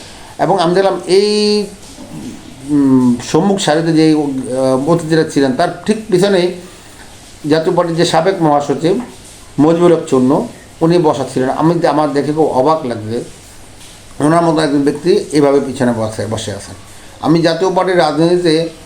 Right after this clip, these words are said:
কাউকে ছাড় ডাকি না। হুসেন মোহাম্মদ এরশাদকে ছাড় ডাকতাম, বর্তমান চেয়ারম্যান, এবং অন্যদের মধ্যে শুধু আমি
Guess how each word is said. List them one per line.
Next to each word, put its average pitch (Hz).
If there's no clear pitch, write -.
কাউকে 147
ছাড় 120
ডাকি 117
না। 135
হুসেন 127
মোহাম্মদ 160
এরশাদকে 165
ছাড় 170
ডাকতাম, 185
বর্তমান 147
চেয়ারম্যান, 175
এবং 180
অন্যদের 175
মধ্যে 151
শুধু 175
আমি 165